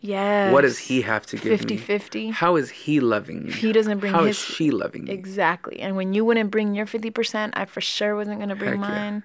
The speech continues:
Speaker 2: It was, it was bad because of that. Just our mindset was completely off. And we're not over here trying to preach to you guys or anything like that. It's not about that. It's about, it's about how much am I willing to love my wife?
Speaker 1: Yeah.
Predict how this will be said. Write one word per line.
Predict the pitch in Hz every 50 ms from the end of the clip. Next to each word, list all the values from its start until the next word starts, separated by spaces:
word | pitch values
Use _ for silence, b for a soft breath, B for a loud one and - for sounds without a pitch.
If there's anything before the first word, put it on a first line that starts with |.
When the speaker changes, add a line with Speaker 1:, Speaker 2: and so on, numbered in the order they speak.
| - -
Speaker 2:
It | 120 117
was, | 117 113 110
it | - -
was | 120 117 104
bad | 104 117 120 123 147 139 120 - - - 120 110
because | 107 107 - - 120 131
of | 147 139 120
that. | 117 120 - B B B B B B B B
Just | - 113 - 156
our | 151 139
mindset | 120 110 113 120 135 143 143 - 151 -
was | - 110 -
completely | - 113 107 - - - - 127 117
off. | 110 117 117 104 - - B B B B B B -
And | 117 123
we're | 131 143
not | 156 160 156
over | 151 147 143
here | 135 135
trying | 127 - 135 127
to | 117 -
preach | - - - 156 151 - - -
to | 135
you | 123
guys | 110 120 117 113 101 113
or | 110
anything | 113 117 110 - 107
like | 110 117 147 143
that. | - 110 110
It's | 107 - -
not | 139 131
about | 120 104 120 - - -
that. | 123 113 107 B B B B B B
It's | - 110 -
about, | 156 147 151 131 - - - b b b b b b _ -
it's | 117 - 135
about | 151 73 - - - _ _
how | - - - - 170 185
much | 190 196 190 185 - -
am | 143 143 143
I | 143 135
willing | 127 139 143 143 143 143
to | 127 127 120
love | 117 117 123 131 127
my | 127 123 120 117
wife? | 113 113 113 110 117 123 - - - - _ _ _ _
Speaker 1:
Yeah. | 214 214 214 208 208 202 196